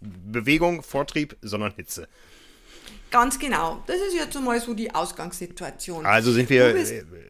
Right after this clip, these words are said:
Speaker 1: im Autovergleich eher der Verbrenner und nicht das E-Auto.
Speaker 2: Genau, genau. So, jetzt schalten wir das zweite, äh, das, die, die, das zweite, ähm, Thema dazu, nämlich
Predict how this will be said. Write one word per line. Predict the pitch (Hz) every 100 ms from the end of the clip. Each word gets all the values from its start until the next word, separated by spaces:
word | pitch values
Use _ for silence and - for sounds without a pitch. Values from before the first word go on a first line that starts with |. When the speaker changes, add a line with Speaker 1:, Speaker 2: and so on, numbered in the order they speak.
| 71 -
Speaker 1:
im | 135 131
Autovergleich | 127 156 160 143 135 - 131 127 135 123
eher | 127
der | 120 113
Verbrenner | 123 101 117 127 117
und |
nicht | 110 98
das | 107 - -
E-Auto. | 78 101 78 85 - - - - - - - - - _ _ _ - - -
Speaker 2:
Genau, | 381 349 180 175 - _ -
genau. | 277 233 170 - - - -
So, | - 262 202 - - -
jetzt | - 269 -
schalten | 240 233 233 269
wir | 254
das | 247 247 -
zweite, | 139 190 - 190 - -
äh, | 190 185 185 185 185
das, | 185 180 -
die, | 196 190 185
die, | 180 175 -
das | 190 180 -
zweite, | - - - 277 370 - - - -
ähm, | 262 277 339 339 - - - -
Thema | 262 269 294
dazu, | 302 311 330 403 - - - - - -
nämlich | 220 220 262 277 -